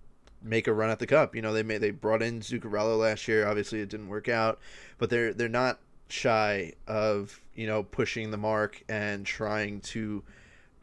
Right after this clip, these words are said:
buy in to get that extra piece. And obviously, I think we can both agree Taylor Hall's a much better piece than Matt Zuccarello was last year.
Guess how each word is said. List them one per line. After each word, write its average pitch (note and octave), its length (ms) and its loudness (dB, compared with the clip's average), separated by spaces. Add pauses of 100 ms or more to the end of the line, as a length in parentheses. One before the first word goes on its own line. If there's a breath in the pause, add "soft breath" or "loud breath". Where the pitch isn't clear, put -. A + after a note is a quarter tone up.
(120)
buy G#2 220 6
in A2+ 400 4
to G#2 380 0 (460)
get A#2 220 4
that A2 160 6
extra G#2 240 0
piece. G#2+ 320 -2
And A2 100 -2
obviously, A2 640 2
I G#2 40 2
think G#2 200 -6
we F#2+ 60 -10
can G#2 100 -4
both G#2 180 -2
agree A2 440 2 (580 loud breath)
Taylor A2 280 4
Hall's G2 340 0
a F#2 420 -2 (240)
much A#2+ 400 2
better G#2 260 4
piece G#2 300 -8
than F#2+ 380 -10
Matt G#2+ 240 -8
Zuccarello C#2+ 420 -6
was D2+ 220 -6
last D2 260 -8
year. - 200 -10